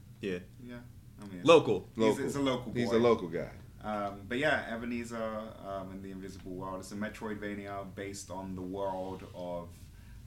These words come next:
Speaker 2: um, A Christmas Carol.
Speaker 3: Yeah, by Charles Dickens, right?
Speaker 2: Is that who it's by? Yeah.
Speaker 1: Yeah.
Speaker 3: I wanna say Charles
Speaker 2: Yeah.
Speaker 3: Dickens.
Speaker 2: Um, so it's essentially like a,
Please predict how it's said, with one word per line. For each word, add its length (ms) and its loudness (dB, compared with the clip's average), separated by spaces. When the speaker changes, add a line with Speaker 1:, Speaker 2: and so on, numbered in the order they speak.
Speaker 2:
um, 580 -8
A 60 -12
Christmas 460 -10
Carol. 500 -6
Speaker 3:
Yeah, 60 -6
by 140 -8
Charles 280 -6
Dickens, 320 -8
right? 100 -10
Speaker 2:
Is 60 -16
that 180 -16
who 60 -10
it's 100 -12
by? 160 -8
Yeah. 220 2
Speaker 1:
Yeah. 100 0
Speaker 3:
I 40 4
wanna 60 2
say 140 -4
Charles 220 -2
Speaker 2:
Yeah. 80 0
Speaker 3:
Dickens. 300 -6
Speaker 2:
Um, 500 -4
so 380 -4
it's 420 -6
essentially 600 -4
like 280 -6
a, 260 -6